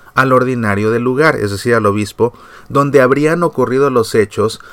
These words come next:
o a otro ordinario de entre los mencionados en el Código de Derecho Canónico,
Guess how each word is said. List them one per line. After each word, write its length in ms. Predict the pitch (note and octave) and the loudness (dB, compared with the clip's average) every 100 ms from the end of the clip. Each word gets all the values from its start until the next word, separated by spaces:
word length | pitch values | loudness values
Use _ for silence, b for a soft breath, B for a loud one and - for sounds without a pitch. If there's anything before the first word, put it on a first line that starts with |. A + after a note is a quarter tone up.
| B | B
o 140 | D3 | 4
a 120 | D3 D3+ | 6 6
otro 340 | F3 F3 F3 | 4 4 4
ordinario 720 | E3+ D#3+ D3+ C#3 A#2+ A2 B2 | 4 2 -2 -2 -2 -2 -2
de 60 | A#2 | -2
entre 200 | A2+ A2+ | -2 0
los 180 | G#2 | -2
mencionados 720 | A2 G#2 G2+ G#2+ A2+ G#2+ A2 A2+ | -2 -6 -4 -4 -2 -2 -2 -4
en 120 | G#2+ | -6
el 100 | G2 | -2
Código 380 | A#2 A2+ A2+ G#2+ | 0 2 2 0
de 60 | |
Derecho 340 | F#2+ G2 - - | 0 -2 -4 -4
Canónico, 640 | A#2 G#2+ F#2+ F2 A#2+ A2 | -4 -4 -6 -4 -6 -6